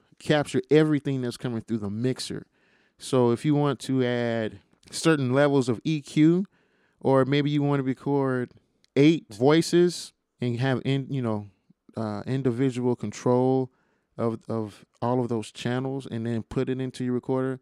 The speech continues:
you, you can do that. And it sounds great. So that's really cool. And then the Zoom, the, the Zoom line allows you to just forego the mixer altogether.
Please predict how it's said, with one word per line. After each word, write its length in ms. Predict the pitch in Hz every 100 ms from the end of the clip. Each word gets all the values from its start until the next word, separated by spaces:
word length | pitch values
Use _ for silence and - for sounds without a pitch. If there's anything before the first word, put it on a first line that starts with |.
| _
you, 180 | 120 127
you 120 | 151
can 200 | 156 120
do 200 | 113 127
that. 240 | 113 101 - _ _ _ _ -
And 140 | 113
it 60 | 110
sounds 360 | - 113 104 95
great. 400 | - 104 98 - _
So 500 | - 123 117 110 110 _ _ _ _ -
that's 240 | 165 185
really 220 | 170 151
cool. 440 | 131 131 127 120 123 -
And 120 | 135
then 260 | 151 143 - -
the 140 | 127
Zoom, 720 | 113 123 220 214 175 151 147 _ _ _ -
the, 180 | 123 120
the 220 | 123 131
Zoom 320 | 127 190 190
line 460 | 147 131 120 113 117 _ _ _ _
allows 520 | 127 127 139 147 143
you 120 | 127 131
to 520 | - 127 120 110 104 _ -
just 200 | 120 127
forego 600 | - - 156 131 120 147
the 100 | 127
mixer 480 | 107 123 151 - 117
altogether. 720 | 110 107 113 104 123 107 -